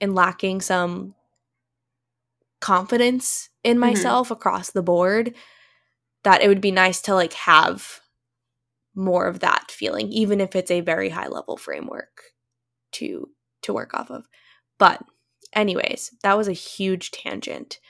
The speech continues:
Speaker 1: Um, that probably wasn't useful to anyone, so that's my bad. On the
Speaker 2: <laughs>
Speaker 1: other hand, I got Taylor Swift tickets today. Woo, woo, woo.
Speaker 2: Yeah, we're recording on, what is it, Wednesday the sixteenth?
Speaker 1: The
Speaker 2: Yeah.
Speaker 1: sixteenth.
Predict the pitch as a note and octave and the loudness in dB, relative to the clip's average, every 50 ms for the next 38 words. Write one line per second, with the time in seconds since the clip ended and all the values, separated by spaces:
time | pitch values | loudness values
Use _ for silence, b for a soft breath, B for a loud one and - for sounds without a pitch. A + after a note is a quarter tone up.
0 | b b b b b b b - - - - - - - G3 G3 - - C4 C#4+ | b b b b b b b -6 -6 -6 -4 -2 2 2 2 2 4 4 6 6
1 | D#4+ D4 C4+ B3+ B3+ B3 A3+ G#3 A#3 A3+ - A#3+ A3+ G#3+ - G#3+ A#3+ D#4+ C#4+ G3 | 6 6 4 4 4 4 4 2 0 0 0 0 0 0 2 2 2 2 2 0
2 | - - - G3+ G3 - - - G3 F3+ F3 F3 F3 F#3+ - G#3+ - - - C#4 | -2 -4 -8 -8 -8 -6 -2 0 2 2 2 2 0 -2 -6 -6 -6 -2 -2 0
3 | D4 D4+ C4 E3+ - B2+ - - A#3+ C#4 - _ _ _ - - A#3 A#3 B3+ B3 | 2 4 6 6 6 6 6 4 2 -2 -6 _ _ _ -10 -2 2 4 6 6
4 | A#3 F4 E4+ - - E4 F#4+ A4+ F#4 B3 G#3+ F#3 E3 D#3+ D#3 E3+ A#3 D4+ E4 - | 8 6 8 10 10 10 12 12 10 10 8 8 10 10 8 8 4 2 0 -2
5 | - B B B B B B B B B B B B B - B4 B4+ B4+ B4 B4 | -10 B B B B B B B B B B B B B 8 10 12 10 10 10
6 | - C5 C5 C5 B4+ B4 - C#5 C#5+ C#5 C#5 - C4 G3+ - C#4 C4 - - - | 12 12 12 12 12 12 12 12 12 12 10 6 2 4 4 0 -2 -2 -2 0
7 | - F#3 F3 D#3+ - - - - - - - _ _ _ _ - - D5 C5+ F#4 | 2 2 2 2 0 -2 -4 -6 -10 -12 -18 _ _ _ _ 2 4 4 4 4
8 | A3+ - _ _ _ _ - - D5+ C#5 F4+ A#3 - _ _ _ - A#4+ C5+ A#4 | 2 -2 _ _ _ _ 4 6 8 8 6 4 0 _ _ _ 4 4 6 6
9 | B3+ G3 - - G3 F#3+ F#3 F#3 F#3 F#3 G3 - G#3 G3 F#3+ G3+ G3+ G3+ G3 F#3+ | 4 -2 -4 0 2 2 2 2 2 0 0 0 0 2 2 2 2 2 2 2
10 | F#3 F#3 F3+ F3+ F#3 G3 F#3 - _ _ _ _ _ _ _ _ _ _ - - | 2 2 0 -2 -4 -6 -10 -14 _ _ _ _ _ _ _ _ _ _ -10 -6
11 | G3+ G#3 F3+ F3 F#3 E3+ - - G3+ G3+ G3 G3 G#3 G3+ - G#3 G3 G3 F#3+ F3+ | -4 -4 -2 -2 -4 -6 -4 -2 0 0 2 0 0 -2 0 0 0 0 0 0
12 | F#3+ F#3 F#3 F#3 F#3 G3 G3 - _ _ _ _ - - G#3 G3+ - - B3 B3 | -2 -2 -2 -2 -4 -6 -8 -14 _ _ _ _ -10 -8 -8 -8 -8 -6 -6 -8
13 | B3+ B3+ - - G3+ G3 - - A3+ A#3 A#3 - - - A#3+ G#3 F#3+ F#3+ G3+ G#3+ | -8 -4 0 2 2 2 2 2 0 0 0 -2 0 2 2 2 2 2 0 -2
14 | B B | B B